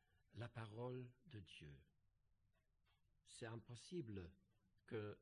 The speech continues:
nos enfants la grâce de Dieu peut l'opérer, mais Dieu désire que nous enseignions tout d'abord dans ce cadre-là,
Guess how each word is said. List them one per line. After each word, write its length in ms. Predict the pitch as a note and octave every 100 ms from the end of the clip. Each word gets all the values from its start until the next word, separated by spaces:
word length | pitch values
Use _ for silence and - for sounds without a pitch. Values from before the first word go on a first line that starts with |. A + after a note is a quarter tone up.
| -
nos 320 | A2+ B2+ G2+
enfants 440 | G#2 F#2+ - F2+ D#2 - - -
la 120 | G2+
grâce 440 | G2+ G2+ A2+ G#2+ -
de 80 | G#2+
Dieu 200 | G2 A2
peut 180 | -
l'opérer, 500 | G#2 G2+ B2 B2+ C#3+
mais 200 | B2+ F2+ - - - - - - -
Dieu 160 | B2+ A#2+
désire 680 | C3 A#2+ A#2+ F3+ A3+ - -
que 100 | C#3+
nous 300 | A#2 A2 G#2+
enseignions 680 | C#3 D#3 D#3 D3 B2+ A#2 C#3+ - - - -
tout 100 | D3
d'abord 460 | D#3+ E3 C3 D#3 C#3+
dans 180 | G#2+ G#2+
ce 180 | -
cadre-là, 640 | G#2+ - D#3+ D3 C#3+ G2+